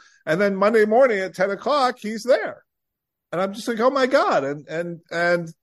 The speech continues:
he did such a great job for us. I think he really enjoyed the speed of the T V process.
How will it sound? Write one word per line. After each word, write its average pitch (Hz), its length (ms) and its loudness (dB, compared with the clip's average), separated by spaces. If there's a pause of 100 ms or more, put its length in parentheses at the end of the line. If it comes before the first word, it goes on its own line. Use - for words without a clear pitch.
(240)
he 202 180 -2
did 185 180 2
such 202 260 2
a 220 60 -4
great 214 240 4
job 147 340 0
for 151 140 -2
us. 185 360 -6 (800)
I 160 160 2
think 214 220 -2
he 220 100 -2
really 190 320 6
enjoyed 151 760 2
the 143 340 -2
speed 160 640 -6
of 135 200 -8
the 139 80 0
T 143 220 -2
V 143 220 -2
process. 185 800 -2